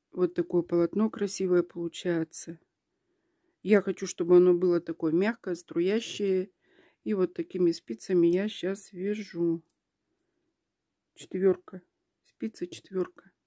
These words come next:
Обыкновенные китайские на тросике. Мне они очень нравятся. И здесь я набрала восемь петель, подрезы. И сделала,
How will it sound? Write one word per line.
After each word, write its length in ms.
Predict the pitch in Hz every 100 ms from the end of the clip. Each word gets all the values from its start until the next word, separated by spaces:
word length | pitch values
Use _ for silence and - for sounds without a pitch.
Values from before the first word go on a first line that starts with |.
| _ _ -
Обыкновенные 600 | 190 226 240 254 240 165
китайские 540 | - - 220 226 -
на 140 | 170 165
тросике. 500 | - 190 - - 170
Мне 320 | 175 175 175 _ _ _ -
они 220 | 190 185
очень 280 | 165 - 170
нравятся. 640 | 180 247 233 - - 220 _ _ _ _ _ _ _ - - _ _ -
И 220 | 233 285 - - - _ _ _ _ _ _ _ _ _ _ _ _ _ _
здесь 540 | - 175 196 285 311 - - _ _ _ _ _ _ _ _ _ _ _ _ 330 -
я 200 | 208 196
набрала 640 | 190 180 185 185 175 156 - _ -
восемь 440 | 190 190 - 165
петель, 500 | 160 196 208 254 285 - _ _ _ _ _ _ _ _ _ _ _
подрезы. 720 | 196 180 202 196 196 185 190 _ _ _ _ _ _ _ _ _ -
И 420 | 220 262 269 -
сделала, 800 | 165 190 214 240 240 220 202